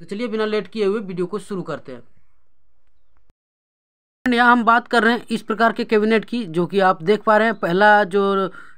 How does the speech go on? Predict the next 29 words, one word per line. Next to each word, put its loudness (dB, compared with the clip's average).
कैबिनेट 2
है 4
वो 4
है 4
वी 0
टाइप 0
का, 4
जो 0
कि -6
पीछे -8
से -8
चिपटा 0
हुआ 6
है, 4
जो -2
कि -2
जेबीएल 2
मॉडल 4
में 0
आता 2
है 4
फ्रेंड। -2
और 2
यहाँ 4
जो 2
दूसरा -2
कैबिनेट -2
है -2
फ्रेंड, -2